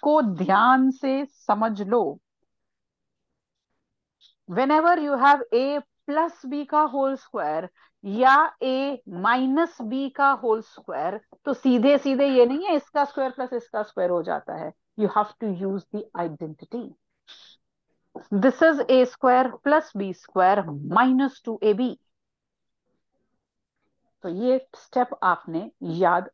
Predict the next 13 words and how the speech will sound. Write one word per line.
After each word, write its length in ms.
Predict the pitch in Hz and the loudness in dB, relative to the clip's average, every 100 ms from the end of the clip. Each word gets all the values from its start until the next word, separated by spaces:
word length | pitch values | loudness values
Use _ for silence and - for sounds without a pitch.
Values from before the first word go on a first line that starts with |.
| 185 | -10
रखना 440 | 170 - 160 165 | -10 -10 -12 -12
है। 80 | 202 - _ _ _ _ _ _ _ _ _ _ | -14 -20 _ _ _ _ _ _ _ _ _ _
So 60 | 190 - | -4 2
answer 340 | 226 226 269 | 2 4 2
for 140 | 254 214 | 4 2
this 220 | 185 180 | 2 2
is 140 | 277 190 | 0 0
one 200 | 165 233 208 | -2 -2 -6
ninety 360 | 180 160 151 262 _ _ _ | -8 -12 -14 -18 _ _ _
four। 120 | - - _ _ _ _ _ _ _ _ _ _ _ _ _ _ _ _ _ _ _ - | -14 -14 _ _ _ _ _ _ _ _ _ _ _ _ _ _ _ _ _ _ _ -8
ठीक 140 | 208 | -6
है 60 | 202 | -4
जी। 140 | 196 | -6